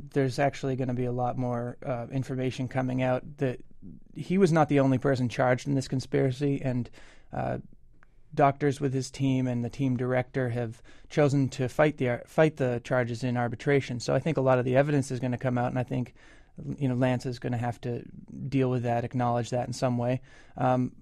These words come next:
I think he won't be able to go to the Tour de France, even though he's a part owner of a cycling team. And, uh, you know, I think it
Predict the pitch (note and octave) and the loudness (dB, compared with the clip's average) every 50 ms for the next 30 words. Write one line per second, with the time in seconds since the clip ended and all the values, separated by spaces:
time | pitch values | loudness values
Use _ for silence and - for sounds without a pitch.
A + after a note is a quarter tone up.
0 | - - - - - - D#3 C3+ - - - D#3 C#3+ C#3 C3+ - - - - C#3+ | -20 -20 -20 -16 -8 -4 -4 -4 -4 -2 0 2 2 2 2 -2 -4 -4 -2 0
1 | C3+ C3 B2+ C3 C3+ C3 B2+ C3+ C3+ C3 B2+ C3 B2+ B2 B2+ B2 B2 A#2+ A#2+ B2 | 0 0 0 0 -2 -2 -2 -2 0 0 0 0 0 -2 -2 -4 -4 -2 -2 -2
2 | B2 A#2+ A#2+ B2 - - C3+ B2+ B2 A#2 - - B2+ B2+ C3 C3+ C3+ - - - | -2 -2 -4 -6 -6 -6 -6 -6 -6 -6 -4 -4 0 0 0 0 -2 -6 -8 -6
3 | C3+ C3 C3 B2+ B2 B2 B2 B2 A#2 A#2+ - - C3 B2+ B2 - B2+ A#2 A#2 A#2 | -4 -2 -2 -2 -2 0 -2 -2 -4 -6 -6 -4 -4 -4 -4 -2 -4 -4 -2 -2
4 | B2+ B2+ B2 B2 A#2+ - - B2+ B2 A#2+ - B2+ B2+ A#2+ - C3 B2+ B2+ B2 B2 | -2 -2 -2 -4 -6 -6 -4 -4 -4 -2 -2 -2 -2 -2 -2 -2 -2 -2 -2 -4
5 | - _ - - - _ - - - - - B2 A#2+ A#2+ A#2 A#2+ A#2 B2 A#2+ A#2+ | -6 _ -18 -20 -20 _ -20 -20 -20 -10 -6 -4 -4 -2 -2 -2 -2 -2 -2 0
6 | A#2+ A#2+ B2 - - - - - - - - - - - - - - - D#3 D#3 | -2 -2 -4 -8 -12 -20 -20 -20 -20 -20 -20 -20 -20 -20 -20 -16 -6 -2 2 4
7 | D#3 D3+ C#3 F3 D#3 - - C#3 - - | 4 4 4 4 0 0 -2 -6 -6 -8